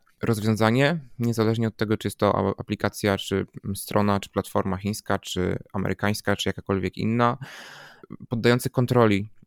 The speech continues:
e, te, te platformy i zarówno algorytmy, na przykład, żeby można było sprawdzić, czy ukrywają jakieś treści albo zmniejsza-, zmniejszają ich zasięgi, e, odnoszące się też, także do przechowywania,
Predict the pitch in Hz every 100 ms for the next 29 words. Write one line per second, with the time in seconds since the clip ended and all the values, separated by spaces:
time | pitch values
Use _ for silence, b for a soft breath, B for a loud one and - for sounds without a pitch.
0 | - - - - - - - 52 50 -
1 | - - - 101 - - 101 - 110 127
2 | 139 139 - - 101 110 107 107 98 101
3 | 104 - 123 123 131 117 95 - 101 101
4 | 104 101 98 95 - 110 98 - 104 98
5 | - - - 101 104 101 101 - 107 107
6 | - 98 95 101 98 101 98 98 98 -
7 | 98 104 101 107 95 98 95 101 107 127
8 | 151 117 B B B B B B - 101
9 | 104 110 107 104 - - _ _ 123 123
10 | 135 139 - 123 113 120 120 123 117 117
11 | 120 117 110 110 113 113 110 113